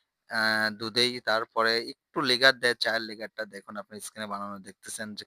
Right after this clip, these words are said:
কিভাবে একদন্ত সাহা ভাইয়ের স্পেশাল দুধ চা তৈরি হয়। অ্যা, সেটাই আপনারা দেখছেন। অ্যা, এটা সাহাবার বড় ছেলে, ভাইস্তে অনেক খুন-, সুন্দর অমায়িক একটা ছেলে।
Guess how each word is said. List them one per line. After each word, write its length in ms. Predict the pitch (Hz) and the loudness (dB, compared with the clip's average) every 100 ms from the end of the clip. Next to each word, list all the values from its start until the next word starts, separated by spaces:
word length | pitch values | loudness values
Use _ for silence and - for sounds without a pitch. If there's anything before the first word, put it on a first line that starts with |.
| - | -10
কিভাবে 400 | 117 107 117 123 | -8 -2 2 2
একদন্ত 340 | 107 104 104 104 | 0 -2 -14 -12
সাহা 400 | - - 113 117 | -12 -10 -4 -2
ভাইয়ের 300 | 113 110 120 - _ - - - - - | 0 0 0 -4 _ -12 -10 -10 -12 -2
স্পেশাল 380 | 143 156 151 156 | 0 4 6 6
দুধ 220 | 135 139 - | 4 -4 2
চা 140 | 135 | 4
তৈরি 300 | - 127 117 | 4 2 4
হয়। 220 | 113 117 120 _ _ _ _ _ _ - - - - - | 4 4 2 _ _ _ _ _ _ -18 -16 -16 -16 0
অ্যা, 260 | 127 120 | 2 4
সেটাই 360 | 113 123 131 131 | 4 4 4 6
আপনারা 260 | 120 120 113 | 6 4 0
দেখছেন। 400 | 104 - 117 120 113 113 | -2 -8 -8 -8 -10 -6
অ্যা, 480 | 120 123 123 131 | -2 0 0 -2
এটা 300 | 120 123 123 | -4 0 4
সাহাবার 380 | 123 120 120 123 | 6 8 8 6
বড় 180 | 117 107 | 4 -2
ছেলে, 280 | - 110 120 120 | -4 -4 -8 -8
ভাইস্তে 380 | 107 101 - | -8 -8 -6
অনেক 180 | 104 107 - - _ | -4 -6 -8 -20 _
খুন-, 340 | - 131 127 | -10 -8 -8
সুন্দর 380 | 117 - 127 127 | -8 -6 -2 0
অমায়িক 360 | 120 113 113 110 | 2 2 -2 -6
একটা 200 | 107 - | -12 -12
ছেলে। 300 | 110 113 104 | -8 -8 -8